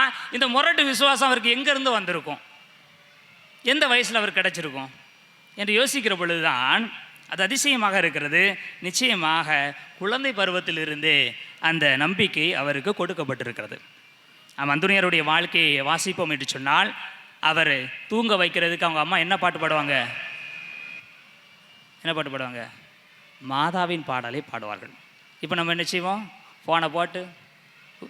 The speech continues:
ஊஃபரில் போட்டு சத்தத்தை வச்சு, "என் பிள்ளை அப்போ தான் தூங்கும், அப்போ தான் சாப்பிடும்" அப்படி சொல்லுவோம். ஆனால் அந்தோனியாருடைய அன்னை அவருக்கு உணவூட்டும் பொழுதும் உறங்க வைக்கிற பொழுதும்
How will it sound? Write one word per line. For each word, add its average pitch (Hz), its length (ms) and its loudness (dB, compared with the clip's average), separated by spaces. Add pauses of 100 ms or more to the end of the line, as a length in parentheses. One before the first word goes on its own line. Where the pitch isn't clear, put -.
(120)
ஊஃபரில் 160 320 0
போட்டு 160 200 -4
சத்தத்தை 160 380 -4
வச்சு, 170 380 -4 (160)
"என் 156 180 -4
பிள்ளை 165 180 -2
அப்போ 147 140 -6
தான் 170 180 0
தூங்கும், 175 480 -4 (380)
அப்போ 147 180 -8
தான் 180 160 -2
சாப்பிடும்" 160 460 0
அப்படி 127 160 -6
சொல்லுவோம். 120 260 -16 (480)
ஆனால் 175 560 2 (840)
அந்தோனியாருடைய 190 960 4
அன்னை 160 600 2 (240)
அவருக்கு 165 600 2
உணவூட்டும் 208 420 2
பொழுதும் 160 760 0
உறங்க 208 300 2
வைக்கிற 190 380 2
பொழுதும் 160 540 -2